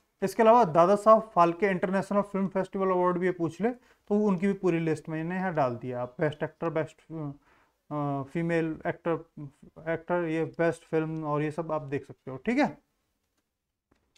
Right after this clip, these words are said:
इसके अलावा जो और दो, दो बहुत इंपॉर्टेंट न्यूज़ थी कि यूएई ने दो एस्ट्रोनॉट, अ, लॉन्च किए हैं, जिसमें फ-, ऐसा करने वाला फर्स्ट अरेबियन कंट्री बना है,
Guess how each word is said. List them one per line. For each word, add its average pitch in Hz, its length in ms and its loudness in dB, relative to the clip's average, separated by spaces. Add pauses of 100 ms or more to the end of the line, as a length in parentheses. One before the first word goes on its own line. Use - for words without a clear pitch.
(100)
इसके 196 180 2
अलावा 220 220 12
जो 220 200 10
और 214 220 12
दो, 208 120 0
दो 202 260 8
बहुत 165 240 4
इंपॉर्टेंट 175 360 0
न्यूज़ 165 200 0
थी 214 120 -4
कि - 480 0
यूएई 214 340 10
ने 226 160 2
दो 175 600 4 (180)
एस्ट्रोनॉट, 190 560 0 (500)
अ, - 20 -8
लॉन्च 151 480 -2
किए 180 140 -2
हैं, 202 120 -4
जिसमें 180 240 -4
फ-, - 460 -18 (120)
ऐसा 185 240 0
करने 185 280 -2
वाला 170 240 2 (400)
फर्स्ट 202 220 4
अरेबियन 180 520 2
कंट्री 175 300 -2
बना 160 280 0
है, 202 120 -6